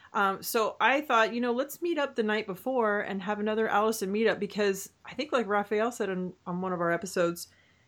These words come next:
meeting all the fans was so much fun. I mean, seeing Allison and everybody in person was just beyond what you can imagine.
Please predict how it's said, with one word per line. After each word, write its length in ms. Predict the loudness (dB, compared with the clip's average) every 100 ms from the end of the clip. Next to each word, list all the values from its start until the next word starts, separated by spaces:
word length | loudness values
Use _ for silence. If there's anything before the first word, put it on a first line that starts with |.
| _ -8
meeting 380 | 2 6 6 6
all 80 | 4
the 80 | 2
fans 340 | 2 2 2
was 360 | 0 0 -4 -6
so 320 | -4 0 2
much 220 | 2 -2
fun. 240 | 0 2 4
I 40 |
mean, 160 | 4 2
seeing 280 | 0 -2 2
Allison 440 | 2 2 0 -2
and 120 | 2
everybody 440 | 2 2 4 4 2
in 80 | 2
person 400 | 2 4 2 4
was 180 | 4
just 260 | 4 -2 -2
beyond 560 | 0 2 2 -2 -4 -4
what 140 | -4
you 80 | -4
can 140 | -4
imagine. 420 | -2 -2 -2 -4